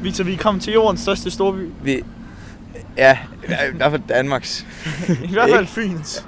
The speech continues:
Speaker 2: Ja, okay. Fyns hovedstad.
Speaker 1: Så stort, som det bliver her
Speaker 2: Ja.
Speaker 1: på,
Speaker 2: Odense.
Speaker 1: i vores, øh, jeg vil ikke sige lokalområde, men i hvert fald det, vi dækker.
Speaker 2: Ja,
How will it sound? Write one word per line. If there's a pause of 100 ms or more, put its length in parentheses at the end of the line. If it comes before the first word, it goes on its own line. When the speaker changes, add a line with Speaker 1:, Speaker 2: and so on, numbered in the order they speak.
Speaker 2:
Ja,
okay.
Fyns
hovedstad.
Speaker 1:
Så
stort,
som
det
bliver
her
Speaker 2:
Ja. (560)
Speaker 1:
på,
Speaker 2:
Odense. (100)
Speaker 1:
i
vores,
øh, (540)
jeg
vil
ikke
sige
lokalområde,
men
i
hvert
fald
det,
vi
dækker. (140)
Speaker 2:
Ja,